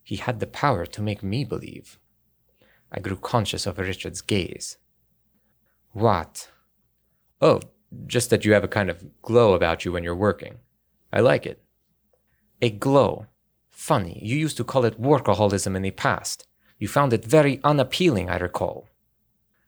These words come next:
"Time flies. People change their minds." "It's called nostalgia. You'll dislike it again soon enough."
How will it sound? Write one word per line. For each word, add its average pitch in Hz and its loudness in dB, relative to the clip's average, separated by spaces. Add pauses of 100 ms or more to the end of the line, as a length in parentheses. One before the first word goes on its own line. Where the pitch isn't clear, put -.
(120)
"Time 98 0
flies. - 0 (180)
People 107 0
change 104 -2
their 101 2
minds." 117 -4 (840)
"It's - -8
called 135 -4
nostalgia. 107 0 (260)
You'll 123 -2
dislike 107 -2
it - -10
again 92 -4
soon 101 -2
enough." 95 -4